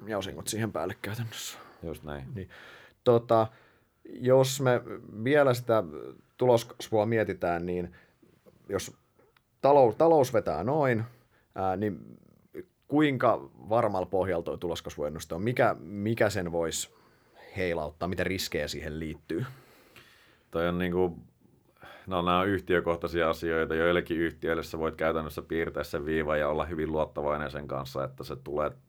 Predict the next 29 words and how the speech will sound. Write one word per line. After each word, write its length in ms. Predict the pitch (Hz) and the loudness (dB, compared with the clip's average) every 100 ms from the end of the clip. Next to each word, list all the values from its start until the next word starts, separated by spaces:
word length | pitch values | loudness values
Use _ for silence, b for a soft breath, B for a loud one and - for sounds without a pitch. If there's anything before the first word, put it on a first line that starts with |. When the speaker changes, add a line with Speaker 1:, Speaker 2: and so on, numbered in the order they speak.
| _ 76 | _ -10
Speaker 2:
ne 180 | 85 | -6
toimittaa 680 | 78 92 87 78 - 69 67 | 0 2 2 0 -8 -6 -6
sen. 160 | 69 67 - B B B | -6 -10 -14 B B B
Sitten 180 | - - | -14 0
toiset 300 | 87 82 82 | 2 2 0
yhtiöt 440 | 82 78 82 80 | -2 0 0 0
on 100 | 82 | -2
sellaisia, 420 | 82 82 78 80 | 0 0 2 0
että 160 | 80 80 | 0 -2
niihin 240 | 80 76 | -6 -4
ei 100 | 82 | -2
ole 60 | 82 | 0
näkyvyyttä 680 | 85 85 85 78 78 73 87 | 0 0 0 2 0 2 0
ja 100 | 80 | 0
se 220 | - 90 | -2 -2
on 80 | 78 | 0
aika, 280 | 82 80 78 B B B | 0 -2 -8 B B B
aika 240 | 90 90 | 2 4
tuskasta 540 | 87 95 95 - 82 80 | 4 0 -2 -2 -4 -2
se 120 | 82 | 0
analyytikon 600 | 78 85 82 80 80 78 | 2 2 2 2 0 0
työ 220 | 82 82 | 2 2
sitten 320 | 82 76 78 80 | 2 -2 -2 -2
ennustaa 440 | 82 78 - 73 | -2 -6 -6 -6
sitä 180 | - 80 | -4 -6
kehitystä. 680 | 78 82 80 73 - 71 | -4 -2 -2 -4 -4 -4
Eli 140 | 71 69 | -4 -4
siinä 240 | 71 76 | -6 -6
niinku 320 | 76 69 73 | -8 -8 -10